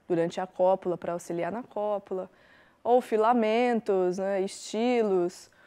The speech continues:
Ah, o máximo são doze segmentos que compõem esse abdômen, né, dividido em doze segmentos. Esses segmentos, eles recebem um nome que é urômero.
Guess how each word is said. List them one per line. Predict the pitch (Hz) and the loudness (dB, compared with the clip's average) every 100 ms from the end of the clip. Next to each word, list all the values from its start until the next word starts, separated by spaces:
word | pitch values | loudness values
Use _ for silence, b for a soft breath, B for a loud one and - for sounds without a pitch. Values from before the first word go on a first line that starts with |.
| b b b _ _ | b b b _ _
Ah, | - 190 180 175 170 175 208 - _ - _ | -6 -4 -4 -4 -6 -10 -16 -20 _ -20 _
o | 247 | -2
máximo | 240 208 294 - 294 269 | 0 0 -4 -2 -2 -2
são | - 247 | -2 0
doze | 214 233 285 285 | 2 4 2 0
segmentos | - 240 220 196 196 - | -2 0 0 -2 -2 -4
que | - | -10
compõem | 190 208 196 - 175 247 | -6 -4 -4 -2 -2 -2
esse | 302 - 190 180 - - - - | -4 -6 -4 -4 -4 -12 -20 -10
abdômen, | 185 170 165 156 220 254 | -6 -4 -4 -2 -2 -4
né, | 202 208 - | -8 -14 -12
dividido | 175 175 170 170 170 | -6 -4 -4 -4 -4
em | 170 | -4
doze | 175 190 196 - _ | -2 -4 -6 -14 _
segmentos. | - 175 202 208 185 262 - b b b - | -8 -6 -2 -2 -2 -6 -12 b b b 2
Esses | 254 - | 2 4
segmentos, | 262 226 226 226 254 240 | 2 4 4 4 4 4
eles | 220 226 - | 4 2 0
recebem | 233 233 233 233 233 | 0 2 2 2 4
um | 233 | 2
nome | 208 214 233 - - | 2 2 2 0 -6
que | 247 254 - | -8 -4 0
é | 226 - | 2 2
urômero. | 247 233 196 185 165 196 | 4 6 6 4 -2 -8